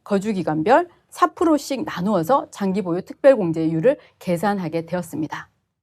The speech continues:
자, 일 세대 일 주택 이 장기 보유 특별 공제를 받을 때 연 팔 프로의 공제율을 보유 기간 사 프로와 거주 기간 사 프로로 구분해서 계산하게 됩니다. 보시면 보유 기간과요, 거주 기간을 나누어서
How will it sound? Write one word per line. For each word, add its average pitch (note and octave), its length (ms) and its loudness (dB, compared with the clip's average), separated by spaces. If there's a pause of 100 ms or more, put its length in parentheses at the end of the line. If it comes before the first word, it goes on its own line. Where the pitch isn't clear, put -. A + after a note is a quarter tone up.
(480)
자, E3+ 120 -6
일 C#4+ 180 6
세대 D#4 400 6
일 C4 60 2
주택 B3+ 360 4
이 E3+ 140 -4
장기 A3 320 0
보유 B3 180 4
특별 A#3 280 0
공제를 E3 340 -4
받을 D#3 340 -10
때 E3 440 -2
연 F3 200 -2
팔 F4 240 -4
프로의 D4 400 4
공제율을 E3+ 680 -2 (300)
보유 C4 300 4
기간 G#3+ 460 2
사 - 160 -12
프로와 E3+ 500 0
거주 F3+ 300 -4
기간 F3+ 220 -2
사 D4+ 140 -6
프로로 E3+ 500 -4
구분해서 F3 560 -4 (160)
계산하게 F3 440 0
됩니다. D#3 460 -2 (320)
보시면 G#3+ 540 2 (320)
보유 B3 420 6
기간과요, F#3 720 0 (160)
거주 G#3+ 300 0
기간을 E3+ 420 -2
나누어서 F#3+ 640 2